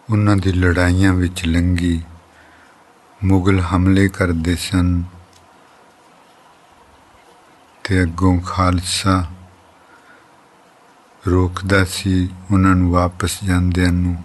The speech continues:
ਲੁੱਟਦਾ ਸੀ ਤੇ ਬੇਹੱਦ ਬਹਾਦਰ ਸਨ।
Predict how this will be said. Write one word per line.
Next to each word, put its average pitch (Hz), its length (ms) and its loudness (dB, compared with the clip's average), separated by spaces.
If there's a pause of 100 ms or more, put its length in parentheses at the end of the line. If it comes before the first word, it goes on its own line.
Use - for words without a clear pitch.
(120)
ਲੁੱਟਦਾ 87 600 -4
ਸੀ 85 340 -6 (3250)
ਤੇ - 160 -2
ਬੇਹੱਦ 113 840 0 (680)
ਬਹਾਦਰ 92 840 -2 (3250)
ਸਨ। 85 500 -2